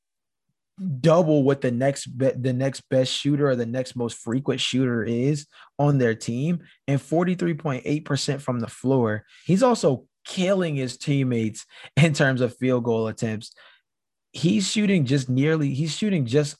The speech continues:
um, just, or he's shooting nearly fifteen and a half, um, shots per game. His next closest teammate is Posh Alexander with just under ten.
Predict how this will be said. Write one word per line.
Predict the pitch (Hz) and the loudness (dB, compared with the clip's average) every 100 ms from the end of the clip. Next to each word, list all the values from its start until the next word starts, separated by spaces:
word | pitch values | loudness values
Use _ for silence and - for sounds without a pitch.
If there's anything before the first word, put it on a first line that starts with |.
| _ | _
um, | 139 135 123 113 113 - _ _ - 113 | -2 0 -2 -6 -10 -16 _ _ -14 -12
just, | 113 135 - - _ - | -4 -2 -2 -10 _ -4
or | 135 131 | 0 2
he's | 156 | 2
shooting | 151 208 135 120 | 0 0 0 0
nearly | 135 160 143 | 2 2 0
fifteen | 123 143 147 147 135 | -2 -4 -4 -4 -4
and | 120 | -2
a | 117 | -2
half, | 131 139 143 - _ - - _ | -2 0 -2 -4 _ -20 -20 _
um, | 135 131 117 | 0 2 0
shots | 107 - 131 156 - - _ _ _ - | -2 -2 0 0 -4 -12 _ _ _ -2
per | 147 | 0
game. | 127 131 160 170 | 0 0 -2 -2
His | 143 143 117 | -2 -2 -2
next | 113 135 170 - | -2 -2 -4 -10
closest | - 170 175 - 156 143 _ _ | -6 -4 -4 -6 -8 -8 _ _
teammate | - 139 160 190 202 202 | -4 0 2 2 0 0
is | 127 | -4
Posh | - 135 139 147 - | -4 0 2 2 2
Alexander | 143 127 110 120 143 | 0 0 -2 -4 -4
with | 127 110 | -4 -6
just | 104 127 139 - | -2 -2 -2 0
under | 139 117 98 - - | -2 0 -4 -8 -16
ten. | - 123 101 64 64 | -8 -6 -4 -8 -12